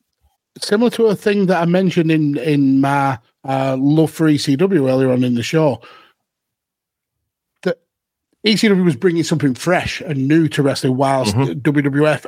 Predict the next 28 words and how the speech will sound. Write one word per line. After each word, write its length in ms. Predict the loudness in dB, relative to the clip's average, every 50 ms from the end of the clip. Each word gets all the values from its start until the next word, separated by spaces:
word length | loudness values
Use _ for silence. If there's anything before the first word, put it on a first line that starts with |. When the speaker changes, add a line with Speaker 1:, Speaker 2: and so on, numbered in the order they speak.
| -6
Speaker 1:
and 220 | -2 -2 -2 0 0
W 180 | 0 -2 -2
C 160 | 0 0 0
W 220 | 0 0 0 0 0
were 120 | -2 -2 -4
kind 260 | -4 -2 -2 -2 -2
of 80 | -4 -6
stuck 500 | -8 -8 -4 -2 -2 -2 -2 -2 -8 -16 _ -4
in, 540 | -2 0 0 2 2 2 2 2 0 -4 -6 -10 _ _ _ _ _ _ _ _ _ _ _ _ _ _ _ _ _ _ -2
in 200 | 0 0 2 0
a 80 | 0
transitional 640 | -2 -4 -4 -4 -2 -2 -2 -2 -2 -2 -2 -2 -2
period 300 | 0 0 0 0 0 -2
from 240 | 0 0 0 0
the, 300 | -2 -2 -2 -2 -2 -4 -4
the 140 | -6 -6 -6
golden 480 | -2 0 2 2 2 2 2 0 0 2
era 300 | 2 2 2 2 2 0
of, 120 | -2 -4
uh, 300 | -4 0 0 0 0 0 -2 -4
of, 260 | -2 -2 -2 -2 -4 -6
of 260 | -4 -4 -4 -2 -2
wrestling 460 | -2 -2 -2 -2 -4 -2 -2 -2 -2 -4 -8 -20 -20 -20 _ _ -6
to 240 | -4 -2 -2 -2
the 240 | -2 -4 -6 -4 -2
Attitude 400 | -2 -4 -4 -6 -6 -6 -6 -4 -4
Era. 220 | -4 -4 -6 -6 -10 _ _ _ _ _ _ _ -2
This 440 | 0 0 0 0 -2 -4 -6 -8